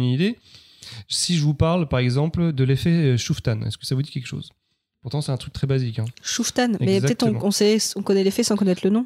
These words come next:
Speaker 1: Bah, exactement. En fait, c'est un procédé qui permet de mélanger dans une même prise de vue des décors de taille réelle, des acteurs et des maquettes. Ça évite de, de, de voir
Speaker 2: Ah, tu
Speaker 1: construire.
Speaker 2: les mets plus ou moins loin, c'est ça ?
Speaker 1: Non, en fait, c'est même plus compliqué que ça. Alors, par exemple, j'ai, c'est, en fait, c'est dur de vous expliquer, euh,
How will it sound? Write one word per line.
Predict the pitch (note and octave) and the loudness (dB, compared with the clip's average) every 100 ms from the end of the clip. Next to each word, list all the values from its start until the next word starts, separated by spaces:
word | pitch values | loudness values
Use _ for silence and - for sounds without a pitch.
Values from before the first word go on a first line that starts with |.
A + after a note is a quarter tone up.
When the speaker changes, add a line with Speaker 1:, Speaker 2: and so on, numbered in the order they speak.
| - | -2
Speaker 1:
Bah, | C3 B2+ C3 | -2 0 2
exactement. | B2 C#3 C3 B2 | 0 0 0 0
En | C3 | 0
fait, | C3+ | 0
c'est | C3+ | 0
un | |
procédé | A#2+ D3+ D#3+ D#3 | 0 0 0 -2
qui | - | -4
permet | - - C#3 D#3 | -8 -2 0 2
de | C3+ | 2
mélanger | C#3 D3+ C#3 | 2 2 2
dans | D#3+ C3 | 2 2
une | A#2+ A#2+ | 2 2
même | D#3+ A3 | 2 2
prise | - F#3 D3 | 2 2 2
de | D3 | 2
vue | D3+ A3 - C3 | 4 2 -2 -4
des | B2+ | -2
décors | B2 D3 - E3+ C#3+ | 0 -2 0 0 0
de | A#2+ B2 | 0 -2
taille | - C3+ | 0 0
réelle, | A2+ A2 A#2 F#3 E3 | 2 2 2 0 0
des | B2+ B2 | 0 2
acteurs | A#2 E3+ D3+ | 0 0 2
et | |
des | A#2+ | 2
maquettes. | B2 C3+ - A2+ - - _ - - - _ | 2 0 -2 -6 -10 -20 _ -20 -20 -20 _
Ça | - | 0
évite | B2+ C3+ E3 | 0 0 0
de, | D3 B2+ B2 | 2 2 2
de, | A#2+ B2 A#2 A#2 | 2 2 2 0
de | A#2 | 0
voir | A#2+ B2+ | 0 0
Speaker 2:
Ah, | - | 0
tu | |
Speaker 1:
construire. | B2+ - A3 | 0 2 2
Speaker 2:
les | A#3 | 4
mets | A#3 | 4
plus | - G#3+ | 2 2
ou | A3+ | 2
moins | A3+ A#3 | 4 2
loin, | B3 D4+ | 2 0
c'est | - | -2
ça ? | C4 C#4+ C#4 | -4 -2 0
Speaker 1:
Non, | C3 C#3 E3+ | 2 4 2
en | D3+ | 2
fait, | E3 | 0
c'est | - D#3+ | 2 2
même | F3 | 2
plus | - | 0
compliqué | A3 - - | -2 -2 -2
que | D#3 | -2
ça. | - | 0
Alors, | C3 A#2+ | 2 2
par | A#2 B2+ | 2 2
exemple, | C3+ F#3 | 2 2
j'ai, | B2+ B2 A#2 A#2 | 2 2 2 -2
c'est, | - - - | -6 -6 -2
en | |
fait, | - G#3 | -2 0
c'est | - | 0
dur | C3+ F#3 | 2 4
de | |
vous | C#3+ | 4
expliquer, | C3+ - C#3 D#3+ C#3+ | 2 0 -2 2 4
euh, | A#2+ A#2 A#2 | 4 4 2